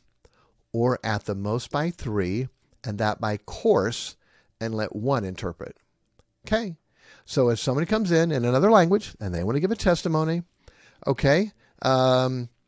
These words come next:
well, let me read the next verse. "But if there be no interpreter, let him keep silence in the churches and let him speak to himself and to God." Okay, there's the heavenly prayer language again. <laughs> If you're speaking a language and we don't have an interpreter, then who's the only person who knows what you're saying?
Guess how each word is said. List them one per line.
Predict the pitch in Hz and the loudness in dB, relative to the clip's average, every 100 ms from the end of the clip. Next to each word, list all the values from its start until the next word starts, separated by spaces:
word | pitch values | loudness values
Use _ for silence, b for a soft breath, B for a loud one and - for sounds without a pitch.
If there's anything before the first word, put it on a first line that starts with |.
| - | -4
well, | 123 | 0
let | 127 | 0
me | 127 | 0
read | 123 117 | 0 0
the | |
next | 113 - | -2 -4
verse. | 104 98 | -6 -2
"But | 143 185 | 2 2
if | 202 | 2
there | 135 | 0
be | 127 | 0
no | 117 113 | 0 0
interpreter, | 113 - 311 131 120 147 | 2 2 2 2 0 0
let | 123 | -2
him | 120 | -4
keep | 117 113 | -6 -10
silence | - 113 151 233 208 | -6 -4 -2 -2 -4
in | 185 | -6
the | 220 | -6
churches | - 127 110 110 - B B B | -4 -4 -4 -6 -8 B B B
and | 120 117 | -6 -4
let | 113 131 160 | 0 0 -2
him | - 123 117 | -4 -4 -4
speak | 110 - 120 - - | -6 -4 -4 -4 -12
to | - 117 | -4 -2
himself | 117 110 - 87 92 - _ | -2 -4 -4 -4 -6 -12 _
and | 95 90 87 - _ | -8 -8 -10 -14 _
to | - 85 87 | -12 -12 -8
God." | 82 78 - - - _ - | -6 -6 -8 -20 -20 _ -8
Okay, | 104 113 | -4 -2
there's | 107 113 | -4 0
the | |
heavenly | 120 139 | 2 2
prayer | 127 139 | 4 4
language | 139 139 127 | 4 2 0
again. | 127 123 95 B B B B | 0 0 -2 B B B B
<laughs> | B B | B B
If | 101 107 95 | -2 -4 -4
you're | 104 135 | -2 -2
speaking | - 170 208 | 2 0 2
a | 214 | 2
language | 196 180 180 170 - | 2 2 -2 -6 -8
and | 95 | -6
we | 98 | -4
don't | 104 113 | -4 0
have | 139 | 2
an | 190 | 2
interpreter, | 202 226 214 170 139 139 B B B | 0 0 0 0 0 0 B B B
then | 120 127 123 117 | 0 0 2 2
who's | 135 165 147 | 2 2 2
the | 165 | 2
only | 170 165 | 2 2
person | 175 170 - 143 | 2 0 0 0
who | 135 139 135 135 | 2 2 2 0
knows | 120 117 139 151 | -2 2 2 2
what | 160 | 0
you're | 151 147 | -2 0
saying? | 151 110 - | 0 -2 -6